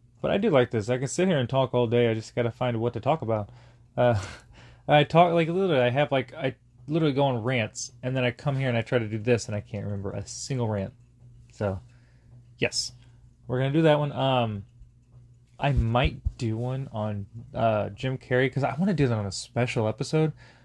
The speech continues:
but I just feel like just so much can be said about that man.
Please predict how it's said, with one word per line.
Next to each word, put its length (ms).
but 100
I 120
just 200
feel 180
like 300
just 400
so 180
much 240
can 160
be 80
said 360
about 240
that 180
man. 300